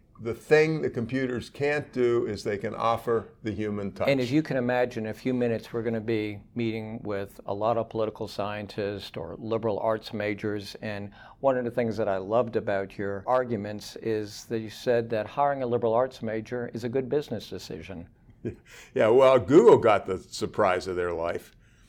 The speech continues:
Speaker 1: They did a study of their very best employees,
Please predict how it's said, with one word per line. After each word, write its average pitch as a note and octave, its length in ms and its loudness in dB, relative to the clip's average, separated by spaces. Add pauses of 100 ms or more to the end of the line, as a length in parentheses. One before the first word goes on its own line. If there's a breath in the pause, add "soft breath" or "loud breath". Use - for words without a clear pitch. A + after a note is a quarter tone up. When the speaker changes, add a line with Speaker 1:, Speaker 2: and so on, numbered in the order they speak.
(200 soft breath)
Speaker 1:
They A2+ 300 6
did C3 180 4
a A2 80 8
study G#2+ 580 2
of F#2 220 2
their F#2+ 200 0
very G#2+ 360 2
best G2 400 -2
employees, F#2 1040 -4